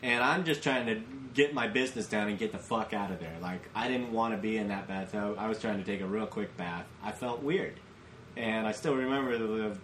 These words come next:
the feeling of, "This just seems wrong." And, uh, my friend, his name was Andy, he grabbed my penis.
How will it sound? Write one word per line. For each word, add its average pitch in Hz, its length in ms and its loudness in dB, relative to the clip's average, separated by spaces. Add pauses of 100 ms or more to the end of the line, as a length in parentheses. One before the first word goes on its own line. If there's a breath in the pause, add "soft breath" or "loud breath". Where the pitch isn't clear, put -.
(100)
the 107 60 -2
feeling 131 440 2
of, 95 280 -4
"This 107 240 0 (440)
just 104 240 -4
seems 95 260 -4
wrong." 92 260 -2 (580 loud breath)
And, 113 360 2
uh, 101 300 2 (1400)
my 110 160 0
friend, 120 640 0 (400)
his - 100 -12
name 113 200 -2
was 110 120 -2
Andy, 113 420 -2 (880)
he 117 420 -2 (240)
grabbed 120 360 -2
my 127 140 0
penis. - 640 -2